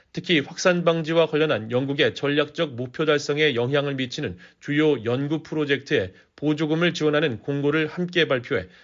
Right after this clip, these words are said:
정부와 민간 연구기관들이 공동 대응 조치를 모색하도록 했습니다. 이번 이천이십사 이천이십오 회기연도에는 프로젝트별로 최대 십만 파운드,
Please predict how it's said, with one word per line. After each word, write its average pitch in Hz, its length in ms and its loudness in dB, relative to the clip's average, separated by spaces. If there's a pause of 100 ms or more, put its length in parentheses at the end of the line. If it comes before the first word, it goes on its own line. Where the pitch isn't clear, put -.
(120)
정부와 135 560 2
민간 143 440 0
연구기관들이 135 920 -2 (200)
공동 147 460 -2
대응 147 320 2
조치를 147 480 0
모색하도록 127 760 -2
했습니다. - 500 -14 (680)
이번 151 260 4
이천이십사 165 800 0
이천이십오 143 760 -2
회기연도에는 147 760 0 (220)
프로젝트별로 160 800 0
최대 147 320 2
십만 165 420 -2
파운드, 135 380 -4